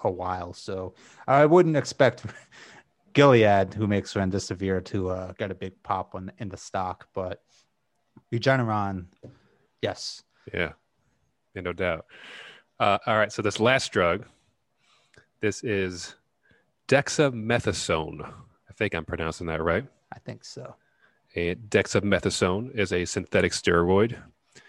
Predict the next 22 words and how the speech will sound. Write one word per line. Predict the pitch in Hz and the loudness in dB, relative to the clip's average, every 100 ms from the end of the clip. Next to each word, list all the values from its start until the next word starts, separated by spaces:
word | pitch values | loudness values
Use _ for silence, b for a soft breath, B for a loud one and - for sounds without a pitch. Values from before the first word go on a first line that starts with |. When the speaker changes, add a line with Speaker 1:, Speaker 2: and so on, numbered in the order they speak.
| b b | b b
Speaker 2:
used | 104 147 175 - | 4 6 6 2
to | 151 | 4
relieve | 139 147 147 143 | 4 6 4 2
inflammation | 139 135 123 113 120 127 - 135 | -2 0 -2 0 0 -2 -2 -2
and | 151 107 | 0 2
is | 98 90 | 2 2
used | 98 107 - | 2 2 0
to | 95 | -4
treat | - 113 101 | -2 -2 -2
certain | - - 104 110 98 | -2 -2 -2 -2 -12
forms | - 104 92 92 - | -6 -2 0 0 -4
of | 98 87 - | -2 -2 0
arthritis, | 92 80 104 117 127 120 - | 0 2 2 4 4 2 -2
skin, | - - - 113 117 117 117 107 _ B B B - | -10 -12 -2 2 2 2 -4 -8 _ B B B -2
blood, | 104 120 120 117 - | 4 6 6 4 0
kidney, | - - 113 107 110 110 - | -4 0 0 0 0 -2 0
eye, | 104 113 110 110 | 2 2 2 0
thyroid, | 107 - 120 113 110 110 110 107 110 | -2 0 2 4 2 4 4 4 0
and | 110 101 101 | -2 -2 -4
intestinal | 92 - - 139 - 131 123 | -8 -6 -2 -2 0 2 2
disorders. | 117 107 - - 92 87 82 80 - - B B B B - | 2 0 0 -2 0 0 0 -4 -10 -16 B B B B -12
Sev-, | - 92 | -6 -6